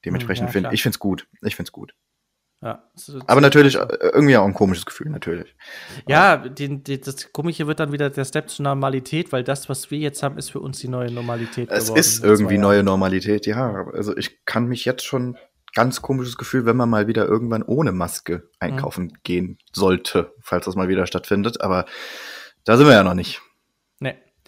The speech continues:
Speaker 1: Aber wenn das mal irgendwann kommt, dann wird's auf jeden Fall richtig, richtig komisch, glaub ich.
Speaker 2: Es ist so. Ich war letztes Jahr, jetzt muss ich mal gerade überlegen, wo war ich denn in Urlaub? Äh, Bulgarien. Genau, ich war ja in Bulgarien letztes Jahr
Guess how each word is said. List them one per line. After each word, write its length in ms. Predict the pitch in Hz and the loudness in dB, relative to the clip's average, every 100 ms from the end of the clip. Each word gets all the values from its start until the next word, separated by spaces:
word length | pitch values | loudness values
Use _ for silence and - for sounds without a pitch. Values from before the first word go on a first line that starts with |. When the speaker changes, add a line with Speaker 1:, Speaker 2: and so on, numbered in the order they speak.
| _ | _
Speaker 1:
Aber 180 | 104 101 | 4 6
wenn 120 | 120 | 8
das 100 | 143 | 6
mal 100 | 151 | 8
irgendwann 280 | 123 147 135 | 6 6 2
kommt, 260 | 131 143 147 | 2 0 0
dann 120 | 131 | -2
wird's 120 | 135 | 0
auf 100 | 127 | 0
jeden 180 | 135 131 | 0 2
Fall 240 | 127 127 117 - | 4 4 4 -2
richtig, 340 | 120 - 143 - | -6 -4 -6 -6
richtig 280 | 135 139 | -4 -4
komisch, 340 | - 131 92 - | 2 2 2 -4
glaub 280 | - 87 82 | -4 -4 -6
ich. 180 | - _ _ _ _ _ _ - | -14 _ _ _ _ _ _ -18
Speaker 2:
Es 140 | - | -16
ist 120 | 160 - | -14 -10
so. 140 | 127 | -10
Ich 160 | 131 143 | -4 -2
war 120 | 170 | -2
letztes 440 | 170 - - - | -4 -10 -14 -6
Jahr, 180 | 156 180 | -4 -4
jetzt 160 | 160 151 | -6 -12
muss 120 | 143 | -12
ich 40 | 139 | -12
mal 100 | 127 | -10
gerade 180 | 127 120 | -8 -8
überlegen, 320 | 120 123 147 | -10 -12 -12
wo 140 | 131 | -10
war 80 | 127 | -10
ich 100 | 139 | -10
denn 140 | - 127 | -14 -16
in 160 | 120 - | -16 -12
Urlaub? 400 | 147 180 196 _ _ _ _ _ _ _ _ _ _ 139 | -10 -12 -14 _ _ _ _ _ _ _ _ _ _ -6
Äh, 100 | 139 | -2
Bulgarien. 720 | 139 151 190 156 165 220 - _ _ _ _ - | 0 4 4 4 -2 -6 -10 _ _ _ _ -12
Genau, 320 | 135 131 120 | -4 -2 -2
ich 220 | - - | -8 -6
war 80 | 135 | -2
ja 160 | 131 127 | 0 -2
in 160 | 131 | -4
Bulgarien 420 | 120 127 131 151 156 | -8 -4 -4 -4 -8
letztes 400 | 151 - - - | -10 -12 -10 -6
Jahr 320 | 135 185 | -6 -6